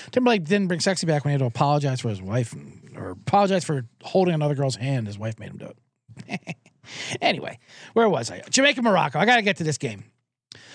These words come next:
The line, Jamaica's the underdog, obviously. It's their first time in the World Cup. This, now that the U S team is out, Jamaica is becoming my team to root for. Even though I have, I, I mean, I have an Australian ticket at nine to one that I want to win, but Jamaica's a fun team to root for.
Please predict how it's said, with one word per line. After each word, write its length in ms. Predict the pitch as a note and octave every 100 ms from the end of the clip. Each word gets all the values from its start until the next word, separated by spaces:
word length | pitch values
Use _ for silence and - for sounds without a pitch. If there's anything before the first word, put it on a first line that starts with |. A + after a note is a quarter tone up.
| - - _ _ _ _ _ _ _ -
The 180 | D3 G#3+
line, 380 | A#3 C4 C#4
Jamaica's 400 | F3+ A#3+ C#4+ D4
the 100 | A#3
underdog, 480 | B3+ A3+ F#3+ F#3 G3
obviously. 400 | F#3 F#3+ F3+ G#3
It's 80 | G3+
their 100 | G3+
first 280 | - A3+ -
time 160 | A3+
in 40 | G#3
the 60 |
World 240 | F#3 G3 F3
Cup. 220 | F#3+ C#3+
This, 240 | C#4+ D#4+ - - -
now 180 | A#3 F4+
that 120 | F#4
the 80 | D#4
U 100 | D4
S 140 | C#4+
team 200 | - C#4+
is 140 | B3+ G3
out, 220 | A#3+ A#3+
Jamaica 440 | A#3 A3+ B3+ -
is 140 | A3 F#3+
becoming 320 | G3+ G#3+ G3+
my 120 | F#3
team 220 | - G3
to 40 | D#3+
root 160 | D3+
for. 300 | B2 G2+ F2 - _ _ _ _ _ _ _ _ _
Even 160 | G#3 A3
though 80 | G3
I 60 |
have, 180 | F#3+ D#3+ -
I, 160 | - A3+ -
I 80 | A3
mean, 140 | G#3
I 80 | F#3+
have 80 | F#3
an 80 | E3+
Australian 480 | D3+ A#3 B3 G3
ticket 320 | D#3+ E3 D#3 -
at 80 | D#3
nine 240 | D#3+ D#3
to 60 | C3
one 240 | E3+ D3
that 80 | C3
I 40 |
want 220 | B2+ B2
to 60 | -
win, 340 | A#2+ C#3+ A2+ - - -
but 100 | -
Jamaica's 440 | E3 G3+ C4 B3 E3+
a 40 |
fun 220 | - G#3
team 160 | F#3 G3
to 80 | D3
root 160 | C#3+
for. 260 | - A2+ -